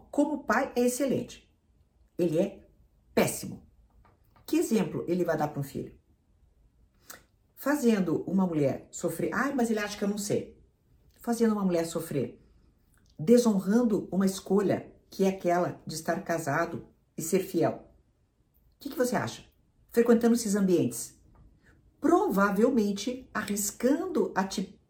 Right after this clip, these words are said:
dar uma doença. Se é que você também não fez, por gentileza, faça os testes das I S Ts, tá? Vamos lá. Isso faz dele um bom pai? E peraí, né? Vamos lá.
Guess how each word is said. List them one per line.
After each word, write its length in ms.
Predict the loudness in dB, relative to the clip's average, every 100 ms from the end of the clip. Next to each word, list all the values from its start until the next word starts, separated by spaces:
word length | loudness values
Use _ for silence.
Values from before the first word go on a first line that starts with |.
| _
dar 140 | 2 4
uma 140 | 2
doença. 500 | 2 2 2 -4 -12 -20 _ _
Se 240 | -18 -6 -6
é 60 |
que 80 | -6
você 160 | -8 -4
também 260 | -4 -4
não 100 | -6
fez, 340 | -2 0 0 -4 -18 -8
por 80 | -4
gentileza, 460 | -4 -2 -2 -2
faça 300 | -4 -6 -6
os 100 | -8
testes 480 | -4 -4 -4 -10 -12 -20 -20 -4
das 320 | -2 -2 0
I 120 | 2
S 200 | 2 -2
Ts, 320 | -4 -4 -6 -18 _ _ -6
tá? 280 | -4 -4 -10 _ _ _ _
Vamos 200 | -2 0
lá. 280 | 0 -2 -10 _ -20 _ _ -20 -8
Isso 260 | -4 -4 -6
faz 360 | -6 -4 -4 -4
dele 360 | -4 -4 -4 -6
um 80 |
bom 180 | -6 -4
pai? 260 | -4 -4 -6
E 40 | -4
peraí, 380 | -2 0 0
né? 220 | 0 -2 -2
Vamos 180 | 0 0
lá. 240 | 0